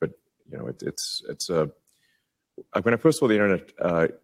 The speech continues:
coming into being in a way that, that the general public could use it, it felt like the, wo-, uh, the, the humanity as a whole was, uh,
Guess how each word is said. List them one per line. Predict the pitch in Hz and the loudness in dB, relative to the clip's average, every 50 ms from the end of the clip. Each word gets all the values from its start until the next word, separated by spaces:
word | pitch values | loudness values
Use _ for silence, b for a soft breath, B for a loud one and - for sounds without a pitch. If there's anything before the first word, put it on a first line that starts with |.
| _ _ _ _ _ _ _ _ _ _ _ _ _ _ _ | _ _ _ _ _ _ _ _ _ _ _ _ _ _ _
coming | - 98 90 90 | -2 0 0 0
into | 85 78 87 | 0 0 0
being | 80 92 87 85 85 - | 0 2 2 2 2 0
in | 107 101 | 2 2
a | 95 | 4
way | 98 104 | 4 6
that, | 95 85 - - - | 4 4 2 -2 -6
that | - 87 - - _ _ - | -6 -6 -6 -6 _ _ -6
the | 90 | -4
general | 82 - 92 85 80 | -2 0 0 0 0
public | - 92 87 85 82 | 0 0 0 0 -2
could | - 73 | -4 -2
use | 82 90 87 80 - | 0 0 0 0 -2
it, | 78 71 - _ - - | -4 -6 -8 _ -6 -4
it | - 82 - | -4 -2 2
felt | 127 117 98 | 2 4 4
like | 113 101 87 - _ | 4 2 2 0 _
the, | - 92 87 85 82 80 | 2 4 4 6 4 4
wo-, | 73 - 87 98 98 - - - - - | 2 2 2 2 2 0 -4 -16 -14 -10
uh, | - - - - - | -8 -8 -8 -8 -6
the, | 87 90 85 | -4 -2 -2
the | - 90 87 85 76 - _ _ _ _ _ _ _ _ _ _ _ | 0 0 0 0 0 -4 _ _ _ _ _ _ _ _ _ _ _
humanity | _ - 101 104 110 117 107 104 98 | _ 0 2 2 4 4 6 4 4
as | 82 85 | 4 2
a | |
whole | 85 - 95 87 80 73 67 | 0 0 2 2 4 4 2
was, | 73 78 80 78 - - - - _ _ _ _ _ _ _ _ _ _ _ _ _ | 2 0 0 -2 -2 -6 -10 -14 _ _ _ _ _ _ _ _ _ _ _ _ _
uh, | - - 78 64 55 - 64 | -6 -4 -2 -2 -2 -4 -8